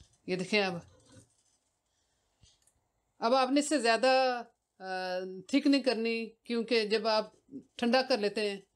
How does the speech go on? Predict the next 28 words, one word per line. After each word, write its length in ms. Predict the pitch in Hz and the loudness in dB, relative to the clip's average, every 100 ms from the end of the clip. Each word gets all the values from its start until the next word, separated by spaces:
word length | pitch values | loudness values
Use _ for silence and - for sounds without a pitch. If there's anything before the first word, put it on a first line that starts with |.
| _ _ _ _ _ - - | _ _ _ _ _ -20 -8
खीर 240 | 220 220 | -4 -4
को 240 | 208 208 190 | 0 0 0
तो 140 | 220 | 2
वो 160 | 214 202 | 2 2
ज़्यादा 280 | 196 185 | 0 0
थिक 200 | 185 175 | -4 -6
हो 120 | - 156 | -8 -8
जाती 320 | 160 - 151 | -8 -10 -16
है। 140 | 151 _ - | -16 _ -12
अब 120 | 196 | -6
हमने 260 | 202 208 208 | -4 -2 -2
करना 320 | 208 190 202 | -2 -2 -2
है 200 | 208 - - _ _ _ _ _ _ _ _ _ - | -4 -8 -16 _ _ _ _ _ _ _ _ _ -4
लास्ट 400 | 185 214 214 233 | 0 0 -2 -4
थिंग, 280 | 226 233 233 _ _ _ _ _ _ _ _ _ _ _ _ _ 185 | -2 -4 -8 _ _ _ _ _ _ _ _ _ _ _ _ _ -2
मैंने 440 | 208 220 233 226 | 0 2 0 0
लिया 340 | 208 208 226 | -2 -2 0
है 180 | 226 220 | 2 0
एक 520 | - - 233 247 254 - | -2 -2 2 2 -2 -6
कैन 360 | 214 214 214 | -4 -2 -6
जिसमें 600 | 208 208 226 220 214 196 - _ _ _ _ _ - | -6 -6 -6 -4 -4 -6 -10 _ _ _ _ _ -6
तीन, 340 | 240 240 214 | -4 -2 -4
चार 260 | 208 254 226 | -2 0 0
सौ 520 | 233 226 196 185 175 - | 0 -2 -2 -4 -12 -12
ग्राम 480 | 170 196 190 185 170 _ _ _ _ _ _ _ _ _ - | -6 -2 -2 -6 -12 _ _ _ _ _ _ _ _ _ -2
कंडेंस 440 | 220 214 202 - | 2 2 0 -6
मिल्क 280 | 190 156 - | -8 -8 -8
है। 220 | 147 - | -14 -14